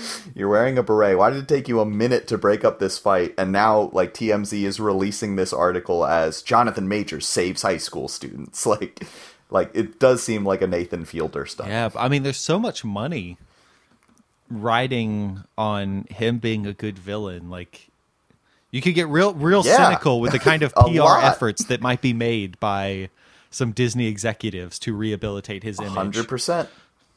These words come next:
Speaker 1: And also, like, I think it would be different if he was playing a hero, but he's playing a villain. So if he's a bad guy in real life, I think that might transfer to the screen pretty
Speaker 2: Yeah,
Speaker 1: well.
Speaker 2: he just can't be so bad that it's, uh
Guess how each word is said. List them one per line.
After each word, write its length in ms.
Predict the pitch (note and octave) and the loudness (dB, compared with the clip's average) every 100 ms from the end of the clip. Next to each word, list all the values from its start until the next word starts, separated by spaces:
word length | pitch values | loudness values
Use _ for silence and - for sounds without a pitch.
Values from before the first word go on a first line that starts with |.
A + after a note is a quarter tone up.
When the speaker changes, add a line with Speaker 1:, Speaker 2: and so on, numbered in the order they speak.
| _ _ _ | _ _ _
Speaker 1:
And 100 | A#2+ | 2
also, 440 | D#3 G#3+ G#3 C#3+ C#3+ | 4 4 2 2 4
like, 280 | B2 A#2+ - | 4 2 2
I 80 | B2+ | 0
think 180 | - A2+ | 0 -2
it 40 | |
would 100 | G2 | -2
be 80 | F2+ | -2
different 320 | F2 F2 F#2+ | -4 -4 -6
if 80 | E2+ | -4
he 80 | F#2+ | -6
was 140 | F2+ | -4
playing 280 | G2+ F#2+ F2 | -2 -2 -2
a 60 | |
hero, 460 | D#2+ E2+ F#2 B2 C3+ | -6 -2 0 0 -2
but 100 | - | -6
he's 120 | C#3+ | -6
playing 260 | - F3 E3+ | -2 -2 0
a 60 | C3 | 0
villain. 420 | B2+ E3 E2+ - | 2 2 0 -2
So 140 | B2+ | -2
if 80 | C3+ | 0
he's 160 | D3 C#3 | -2 -2
a 60 | |
bad 260 | B2 C#3+ D3 | 2 2 2
guy 140 | C#3 | 0
in 120 | B2+ | 0
real 220 | A2+ C#3+ C#3 | -2 0 4
life, 260 | G2 G2+ | 4 2
I 140 | - C3 | -2 -4
think 220 | C#3 B2+ | -4 -2
that 120 | A#2+ | -2
might 200 | A#2 B2 | 0 -4
transfer 520 | - B2 D3 - C3+ | -6 -6 -6 -4 -4
to 120 | C#3+ D3+ | -2 -2
the 100 | D3+ | -4
screen 420 | - D#3 F#3 D#3+ | -4 -4 -4 -4
pretty 260 | G2+ F2 | -4 -4
Speaker 2:
Yeah, 80 | D#2+ | -4
Speaker 1:
well. 120 | D2+ | -6
Speaker 2:
he 60 | C#2 | -6
just 180 | A2 - | -8 -6
can't 220 | C3 A#2+ | -6 -6
be 100 | A2+ | -8
so 380 | G#2+ - A#2+ A2+ | -8 -4 -4 -2
bad 460 | G#2 F#2+ F2+ F2+ | -4 -6 -6 -10
that 180 | F#2+ F2+ - | -12 -12 -12
it's, 460 | - G2+ - - - - | -12 -10 -10 -16 -18 -12
uh 360 | G2 F2+ F2 | -10 -10 -12